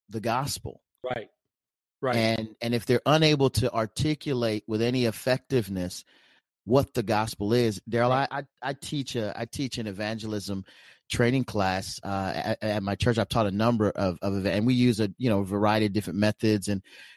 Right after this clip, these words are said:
Speaker 1: different, I want them to have a number of different tools in the tool belt, so that at any,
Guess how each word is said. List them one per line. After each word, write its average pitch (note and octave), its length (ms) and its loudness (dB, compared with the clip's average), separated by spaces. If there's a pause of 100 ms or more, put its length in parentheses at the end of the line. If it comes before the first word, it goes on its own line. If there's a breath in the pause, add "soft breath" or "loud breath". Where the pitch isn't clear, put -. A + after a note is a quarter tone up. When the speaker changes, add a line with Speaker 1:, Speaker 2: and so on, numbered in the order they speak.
(120)
Speaker 1:
different, - 240 0
I B2+ 60 4
want A#2+ 420 4
them G#2+ 160 0
to G#2 60 0
have G#2 280 -2
a G#2 60 0
number G#2+ 320 0
of G2+ 60 -2
different G#2 260 -4
tools A2+ 340 4
in G#2 60 0
the G2+ 60 0
tool A2+ 260 0
belt, G2 240 0
so G#2+ 120 -4
that G2+ 160 -2 (100)
at G#2+ 200 -6
any, C3 300 -2